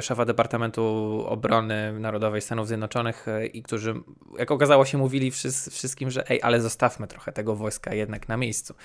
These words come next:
E, a, a jednak, e, zdecydowano opuścić, e, w całości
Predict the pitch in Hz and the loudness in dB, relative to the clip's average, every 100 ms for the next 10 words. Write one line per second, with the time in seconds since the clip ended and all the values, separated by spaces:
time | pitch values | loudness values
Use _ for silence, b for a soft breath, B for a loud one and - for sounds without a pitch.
0 | B B B B B B - 113 107 104 | B B B B B B -8 -2 0 0
1 | 101 - 110 101 101 - 104 104 104 104 | -2 -2 0 0 0 -2 -4 -6 -6 -6
2 | 101 - - 110 104 104 104 110 - 113 | -8 -12 -12 -8 -4 -6 -6 -8 -2 0
3 | 110 113 113 113 - 113 - - 117 - | 0 0 -2 -4 -4 -4 -4 -6 -6 -6
4 | - - 113 107 104 104 104 104 - 110 | -8 -4 -2 0 0 0 0 -4 -2 -2
5 | - - 110 110 110 - - 107 | -2 2 4 6 4 2 -6 -8